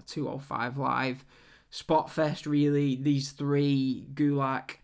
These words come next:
Correa, Dorado, would have a better show on two oh, a better show, a better match on two oh five Live.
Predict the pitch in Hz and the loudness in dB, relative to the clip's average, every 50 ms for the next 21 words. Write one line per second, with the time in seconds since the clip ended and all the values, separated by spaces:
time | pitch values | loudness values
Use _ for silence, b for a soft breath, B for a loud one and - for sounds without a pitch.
0 | b b b b b b b - - 143 139 139 139 139 135 135 131 - - - | b b b b b b b -4 0 2 4 4 4 4 2 2 0 -2 -2 -2
1 | 135 135 135 127 131 131 127 135 131 131 131 151 160 143 151 147 135 127 131 156 | -2 0 0 0 0 0 0 2 2 4 4 4 4 4 4 2 0 2 0 0
2 | 143 - 139 143 - 139 131 135 135 131 135 - 147 139 131 135 - - - 143 | -2 -2 -4 -6 -4 -4 -4 -4 -4 -6 -4 -2 -2 -2 -2 -2 -4 -6 -6 -6
3 | 151 - 113 143 - - - 120 131 170 - - 143 135 123 - - 139 120 123 | -4 -4 -4 -6 -6 -6 -6 -4 -2 -2 -2 0 0 -2 -2 -2 -6 -12 -12 -10
4 | 139 139 120 127 120 117 - 123 120 113 - - 135 131 127 131 131 131 - - | -8 -6 -6 -6 -6 -8 -6 -6 -4 -4 -4 -2 -2 0 0 0 -2 -4 -6 -10